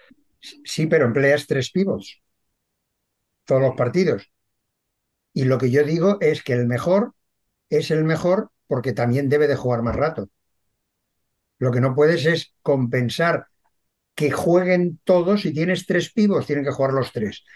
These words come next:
Si tienes tres cierres, tienen que jugar los tres. No, en el fútbol sala, si queremos que sea profesional,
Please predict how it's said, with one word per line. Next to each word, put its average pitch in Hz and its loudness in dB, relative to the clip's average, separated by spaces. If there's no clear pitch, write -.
Si 139 -4
tienes 190 2
tres 180 0
cierres, 196 2
tienen 147 -4
que 139 -4
jugar 135 -2
los 131 -4
tres. 110 -8
No, 123 0
en 127 -2
el 117 -2
fútbol 156 0
sala, 110 -6
si - -4
queremos 151 0
que 143 -2
sea 165 -2
profesional, 131 -2